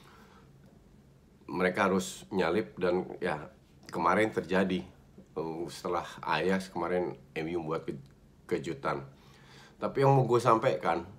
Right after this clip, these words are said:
bahwa M U lolos bukan berarti M U main bagus ya. Mainnya jelek. Dalam arti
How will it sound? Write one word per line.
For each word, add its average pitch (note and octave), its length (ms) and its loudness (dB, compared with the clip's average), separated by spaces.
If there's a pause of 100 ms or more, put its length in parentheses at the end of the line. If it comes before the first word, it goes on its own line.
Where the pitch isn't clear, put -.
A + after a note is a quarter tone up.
(800)
bahwa F#2+ 520 2
M C#3+ 200 6
U D#3+ 160 6
lolos G#2+ 480 4
bukan G#2 320 0
berarti G2+ 560 0
M G#2+ 180 -2
U A2+ 100 2
main G#2+ 200 2
bagus F#2 400 0
ya. E2 80 -4 (400)
Mainnya G2+ 400 2 (160)
jelek. G2 480 0 (520)
Dalam F#2 320 0
arti F#2+ 320 -2